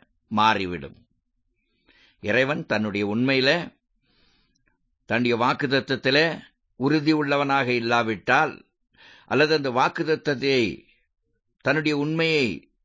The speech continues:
மாறுகிறவனாக இருந்துவிட்டால், நூஹ் நபி அவர்கள் இறைவன் மேல் வைத்த ஈமான் பிரயோஜனமற்றதாக, ஒன்றுமில்லாததாக மாறிவிடும். ஒருவர்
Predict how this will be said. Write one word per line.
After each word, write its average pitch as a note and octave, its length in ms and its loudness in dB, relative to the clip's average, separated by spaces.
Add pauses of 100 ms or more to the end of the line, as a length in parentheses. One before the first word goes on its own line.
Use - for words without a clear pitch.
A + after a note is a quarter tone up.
(240)
மாறுகிறவனாக C#3+ 840 2
இருந்துவிட்டால், A#2 1000 2 (480)
நூஹ் F3 240 0
நபி D#3 240 0
அவர்கள் C3+ 540 0
இறைவன் D#3+ 480 0
மேல் D3+ 200 -2
வைத்த B2 760 0
ஈமான் B2 760 2 (480)
பிரயோஜனமற்றதாக, D3 1120 0
ஒன்றுமில்லாததாக B2 1600 -2 (100)
மாறிவிடும். F2 680 -4 (1160)
ஒருவர் E3 480 2